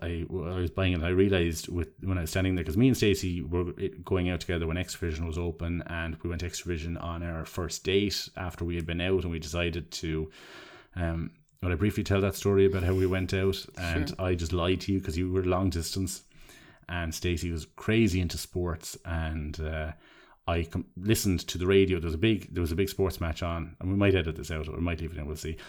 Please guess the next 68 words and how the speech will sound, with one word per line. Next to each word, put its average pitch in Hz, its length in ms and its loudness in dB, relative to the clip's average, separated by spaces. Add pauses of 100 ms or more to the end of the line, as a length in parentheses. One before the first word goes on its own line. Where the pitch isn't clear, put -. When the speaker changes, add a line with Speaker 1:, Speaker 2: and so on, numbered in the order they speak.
(120)
Speaker 1:
There 98 80 -2
was 90 80 2
a - 20 2
big 131 160 6
sports 110 320 2
match 95 220 2
on 92 240 2 (800)
in 101 120 6
Ireland. 95 260 8
The 92 60 6
All-Ireland 90 340 4
final 95 220 0
was 82 100 -2
on 82 120 0
that 80 140 -2
day, 87 200 0
and 80 120 -2
I 80 60 2
knew 92 220 4
she - 140 -2
was 87 100 -2
huge 82 260 -2
into 85 240 0
it. 78 160 -2
I 80 140 -6
told 101 320 0
her 92 100 4
I 92 80 2
was 90 140 0
huge 87 240 -2
into 82 120 -4
sport - 380 -2
as 78 140 -8
well, 95 240 2 (340)
and - 140 -2
I - 20 0
was 85 160 0
listening 101 380 2
to - 180 -4
the 82 80 -6
coverage 90 340 0
on 82 60 0
the 82 100 0
radio 92 440 2
on 85 140 -2
the 82 260 -6
three-hour 92 400 0
drive 85 260 -2
up 92 140 -4
to - 160 -2
her 101 160 0 (300)
so - 120 -2
that 92 140 2
I 90 80 2
could 87 140 -4
just 87 140 -4
recycle 101 480 2
the 98 120 4
information 95 580 2
and 92 140 2
the 92 60 0
opinions 101 440 4
as 85 100 -2
if 98 140 -2
they 98 80 2
were 92 120 4
my 90 200 0
own, 95 240 2